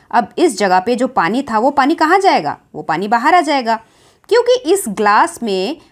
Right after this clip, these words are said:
पानी बाहर तक तो नहीं आ सकता, लेकिन जब भी हम कोई भी चीज़ इसके अंदर डालेंगे तो उस जगह के अंदर का पानी थोड़ा बाहर आने की कोशिश करता है और इसीलिए इसका लेवल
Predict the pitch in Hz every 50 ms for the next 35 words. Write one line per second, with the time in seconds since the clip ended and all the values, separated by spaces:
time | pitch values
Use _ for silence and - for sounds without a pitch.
0 | _ _ - - 247 247 254 269 330 415 349 220 - - - 185 185 254 359 381
1 | - 339 339 - 302 269 233 233 247 214 185 185 - 175 - - - 269 381 480
2 | - _ _ _ - - 208 208 294 285 202 - 240 262 240 220 269 349 427 -
3 | 262 254 269 269 - 269 294 320 311 370 370 381 - 285 311 349 - - 240 254
4 | - - 330 359 - - - 208 208 214 226 277 302 240 202 185 165 180 214 226
5 | 202 175 180 247 349 - - _ _ _ _ _ - 262 311 - - 285 381 359
6 | - - 233 226 196 226 254 269 - - 294 302 285 - 185 185 190 196 240 262
7 | 254 269 269 269 269 - 214 185 180 202 247 262 233 233 349 392 - - _ _
8 | _ - 226 226 220 254 311 466 - - _ _ _ - 160 151 220 226 247 247
9 | 294 339 - - 226 233 262 262 - 381 392 381 - 254 247 247 - 277 269 -
10 | - 247 226 233 - 220 220 247 339 392 - 247 247 - 202 190 - 226 226 233
11 | 285 277 247 - - - 349 349 240 190 180 180 185 240 311 -